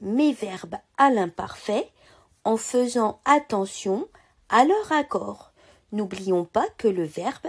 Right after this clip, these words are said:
s'accorde en genre et en nombre avec son sujet.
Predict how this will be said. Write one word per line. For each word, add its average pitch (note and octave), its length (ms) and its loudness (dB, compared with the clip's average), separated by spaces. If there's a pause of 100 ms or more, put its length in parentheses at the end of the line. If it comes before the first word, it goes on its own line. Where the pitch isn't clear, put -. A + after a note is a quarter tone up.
(120)
s'accorde G#3+ 760 -2
en F3+ 180 -4
genre G#3 420 -2 (140)
et F#3+ 160 -2
en D#3 120 -8
nombre F#3 460 -6 (400)
avec D4 300 0
son G4 200 0
sujet. B3+ 560 -4